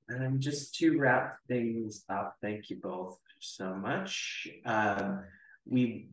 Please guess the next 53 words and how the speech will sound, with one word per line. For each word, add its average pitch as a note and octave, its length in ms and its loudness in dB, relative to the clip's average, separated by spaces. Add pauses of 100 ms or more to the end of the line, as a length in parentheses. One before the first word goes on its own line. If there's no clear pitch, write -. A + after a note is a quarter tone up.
will C#3+ 320 4
be, D3 560 4
um, A#2 600 0
sharing C3+ 540 4
the A#2+ 80 2
recording, A2+ 640 4
uh, A2 160 2
tomorrow A2+ 380 2
to - 100 -2
all G#2+ 240 4
attendees G#2+ 480 -2
and B2+ 120 -2
for G#2+ 120 -4
those G2 260 0
of G2 80 -8
you F#2+ 200 -2
who G2 120 -4
weren't F#2+ 260 -4
able F#2+ 200 -8
to F#2+ 80 -10
make F#2+ 240 -4
it. C3+ 260 -2
Uh, G2 240 0
but - 160 2
if - 80 0
you C3+ 60 4
do D#3 120 12
wanna D#3 220 10
learn C3 220 8
more B2 180 10
about B2 240 10
the - 80 -2
case - 280 -2
studies C3+ 440 4
or A2+ 260 2
get A2 160 -2
started G#2 380 2
with - 100 -2
social G2 380 -2
annotation, F#2+ 680 -4
feel F#2+ 200 -2
free F#2+ 120 -4
to - 40 -6
reach F#2+ 220 -6
out - 220 -4
to A2 80 -6
the F#2+ 120 -6
team F#2+ 300 -6
here, A#2+ 360 0
uh, - 220 -2
education - 540 -6
at - 180 -6
Hypothesis. - 800 -2